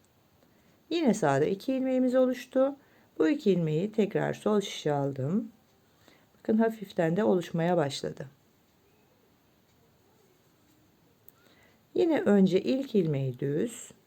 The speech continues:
sonrasında da ikinci ilmeği yanına yandan bir ilmek daha aldıktan sonra iki ilmeği birlikte düz örerek topladık. İki ilmeğimi tekrar sol şişime aldım.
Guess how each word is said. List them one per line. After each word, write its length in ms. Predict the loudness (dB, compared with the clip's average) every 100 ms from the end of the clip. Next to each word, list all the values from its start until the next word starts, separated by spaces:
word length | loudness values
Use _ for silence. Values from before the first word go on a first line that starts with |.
| _ _ _ _ _ _ _ _ _ _ _ _ _ _ _ _ _ _ _ _ _ _ _ _ _ _ _
sonrasında 760 | -2 0 4 2 2 -2 -2 -2
da 300 | 0 -2 -6 _ _ -6
ikinci 520 | -2 2 4 4 4
ilmeği 500 | 4 2 2 0 0
yanına 340 | 0 2 4 4
yandan 480 | 2 2 2 0 -2
bir 120 | 0
ilmek 400 | 0 0 0 -2
daha 240 | 0 2
aldıktan 580 | 2 2 2 -4 -6 -4
sonra 560 | -6 -6 -4 -4 -4 -8 _ _ _ -12
iki 280 | -4 2 4
ilmeği 360 | 4 0 2
birlikte 480 | 2 2 0 0 2
düz 140 | 4
örerek 380 | 6 6 4 2
topladık. 540 | -2 -4 -10 -16 -20 -20 _ _ _ _ _ _ _ _ _ _ _ -20 -20 -20 _ _
İki 240 | -10 0 4
ilmeğimi 380 | 4 4 0 2
tekrar 380 | 2 2 -4
sol 260 | -2 2 2
şişime 360 | 0 -4 0 4
aldım. 500 | 4 4 2 0